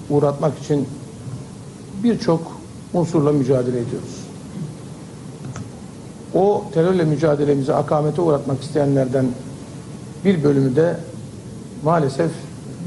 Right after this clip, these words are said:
bizim terörle mücadele yasamızı Avrupa Birliği'ne giriş karşılığında veya vizelerin serbest giriş karşılığında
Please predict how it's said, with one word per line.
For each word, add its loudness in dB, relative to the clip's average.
bizim 4
terörle 6
mücadele 4
yasamızı 4
Avrupa 2
Birliği'ne 6
giriş 2
karşılığında 2
veya 4
vizelerin 6
serbest 0
giriş 0
karşılığında 2